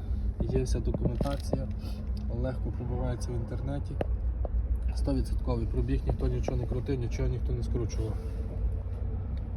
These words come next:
Тут є така розеточка для підігріву піддону зимою при сильних морозах.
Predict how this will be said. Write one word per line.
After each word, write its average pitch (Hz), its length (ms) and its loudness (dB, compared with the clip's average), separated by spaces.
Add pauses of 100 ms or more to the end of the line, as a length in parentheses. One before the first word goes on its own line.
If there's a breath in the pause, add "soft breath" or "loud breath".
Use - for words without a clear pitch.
(1200)
Тут 120 240 -4
є 117 80 -2
така 123 340 -2 (220)
розеточка 143 580 0
для 143 140 0
підігріву 131 580 2
піддону 131 500 0 (440)
зимою 123 440 0
при 123 140 -4
сильних 123 460 -2
морозах. 127 400 2